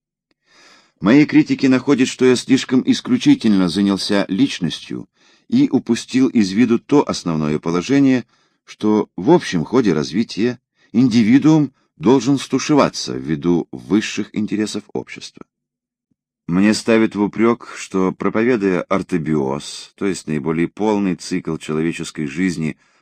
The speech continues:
долженствующий повести к глубокой старости, я восхваляю поведение, которое может повредить человечеству в целом. Указанное возражение основывается на недоразумении,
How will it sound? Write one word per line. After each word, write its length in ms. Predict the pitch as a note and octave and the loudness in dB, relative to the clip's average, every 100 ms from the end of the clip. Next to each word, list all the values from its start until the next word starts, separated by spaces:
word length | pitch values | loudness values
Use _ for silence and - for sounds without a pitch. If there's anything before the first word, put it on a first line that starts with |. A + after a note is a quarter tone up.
| - | -6
долженствующий 880 | F#2 F2+ F#2+ - G2 G2 F#2 - | -4 -2 -4 -2 0 2 0 -4
повести 480 | F2 E2+ E2 - F2+ | -6 -2 -4 -4 -8
к 60 | D2 | -4
глубокой 440 | E2+ D#2 D2+ D2 | -2 -2 -2 -6
старости, 640 | - F2+ G#2 A2 - G2 F#2+ _ _ _ _ _ | -6 -2 0 0 -4 -12 -14 _ _ _ _ _
я 240 | D2 F#2 A#2+ | -2 2 4
восхваляю 680 | B2 - G#2+ G#2+ B2 B2+ A#2 | 2 0 0 2 4 4 4
поведение, 720 | A2 G2+ E2 A2+ C3+ C3+ C3 | 2 2 2 2 2 2 0
которое 360 | A2+ G#2+ G#2 | 0 0 2
может 360 | G2 A2 A2 - | 2 0 0 0
повредить 760 | G#2 F#2+ F2 E2+ A#2 - - _ | 0 0 0 -2 -4 -6 -20 _
человечеству 880 | - A2 F#2+ F#2+ G2 G#2 - - G2+ | -4 0 2 2 0 -4 -8 -6 -8
в 120 | - | -8
целом. 580 | - A#2 F#2+ A#1 G1+ - _ _ _ _ _ _ _ _ _ _ _ _ _ _ _ _ | -4 0 0 -2 -10 -20 _ _ _ _ _ _ _ _ _ _ _ _ _ _ _ _
Указанное 520 | C2+ E2 E2+ F2 E2+ | -10 -4 -2 0 0
возражение 580 | E2+ E2+ E2+ E2+ F#2 F#2+ | 0 0 0 0 0 0
основывается 840 | F#2+ - F2+ F2+ F#2 E2+ - F2 - _ _ _ | -2 -2 -2 0 0 -2 -4 -6 -6 _ _ _
на 160 | E2 G2 | -2 2
недоразумении, 960 | G#2 G2 G2 F2 F2+ E2+ C2 G#1+ G1+ | 4 4 2 2 2 0 -2 -8 -18